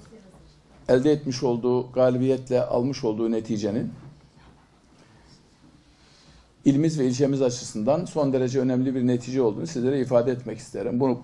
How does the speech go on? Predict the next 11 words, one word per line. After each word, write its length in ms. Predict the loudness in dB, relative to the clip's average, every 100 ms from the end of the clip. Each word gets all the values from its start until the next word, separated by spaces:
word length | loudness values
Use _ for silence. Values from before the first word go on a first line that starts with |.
| 0
başarıyı 540 | 0 2 2 2 -2 -8 -20 _ _ _
tabii 220 | 0 2 4
önce 240 | 2 0
sahada 600 | -2 0 4 4 2 -2 -20 _ -20 _ _ _ -20 -20 -8 0
engel 360 | 4 4 4
tanımadan 480 | 2 0 2 2 2
yüreklerini 500 | 2 2 4 4 4
ortaya 320 | 2 2 0
koyan, 360 | 2 0 -2 0
Engeller 440 | 2 4 6 6 4
Haftası'nın 680 | 2 -4 -2 0 0 -2